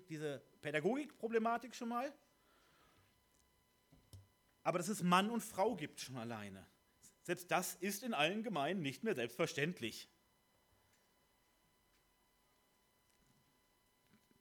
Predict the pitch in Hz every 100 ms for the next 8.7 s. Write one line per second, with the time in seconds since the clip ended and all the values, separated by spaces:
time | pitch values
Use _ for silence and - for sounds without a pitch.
0 | - 123 175 - 123 147 196 254 220 -
1 | 170 190 247 185 175 202 233 - - -
2 | _ _ _ 131 165 175 185 185 175 -
3 | 123 127 107 104 - - _ _ _ _
4 | _ _ _ _ _ _ _ - 139 160
5 | 156 170 180 190 - - 175 170 170 170
6 | 143 - - 139 170 123 120 104 98 90
7 | _ _ _ _ _ _ _ _ 214 214
8 | 131 110 - - 101 98